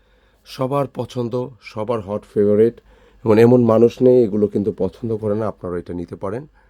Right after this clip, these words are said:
কালারটা অস্থির।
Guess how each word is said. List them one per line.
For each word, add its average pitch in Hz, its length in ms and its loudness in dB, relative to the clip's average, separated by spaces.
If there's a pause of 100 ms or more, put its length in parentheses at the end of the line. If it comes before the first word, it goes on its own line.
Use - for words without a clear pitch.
(1400)
কালারটা 120 420 -8
অস্থির। - 380 -12